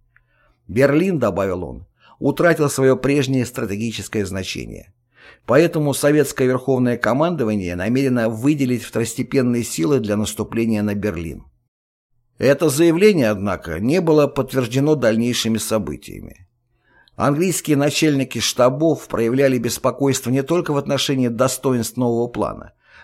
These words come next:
но и потому, что фактически были обойдены верховные власти, как военные, так и конституционные.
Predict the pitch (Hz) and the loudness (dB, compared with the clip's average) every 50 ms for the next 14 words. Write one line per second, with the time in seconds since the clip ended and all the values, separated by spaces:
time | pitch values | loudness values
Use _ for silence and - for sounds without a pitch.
0 | - - - 113 123 135 135 131 135 143 - 143 143 160 190 196 - - - 120 | -10 -4 0 2 2 4 4 2 2 2 2 2 2 2 2 0 -2 -2 0 2
1 | 117 110 101 - 135 147 - - 208 196 - 170 - - - 131 123 127 143 139 | 2 2 2 2 0 0 0 -2 -6 -4 -4 -6 -8 -4 -4 -2 0 0 0 2
2 | 135 120 117 - - - 113 107 120 127 123 123 135 139 160 151 131 123 123 117 | 2 0 -2 -4 -6 -6 -4 -2 0 0 0 0 0 2 2 0 2 0 -2 -2
3 | - - 147 139 127 127 131 127 131 135 135 120 98 - - - - - - - | -2 0 0 0 2 2 0 0 0 2 0 0 0 -2 -6 -12 -14 -14 -14 -16
4 | _ - - - - _ - 113 120 - 120 120 135 147 180 185 160 135 113 101 | _ -20 -20 -20 -10 _ -2 -2 0 2 2 2 4 4 4 2 2 2 0 0
5 | 92 - - 123 123 - - - 123 120 - 123 107 - - 117 107 107 - - | -2 -2 -2 -2 -2 -2 -6 -10 -10 -6 -4 -4 -4 -4 -6 -10 -10 -8 -6 -4
6 | - 113 95 78 64 52 52 50 50 _ | -2 -2 -2 -4 -8 -10 -12 -14 -16 _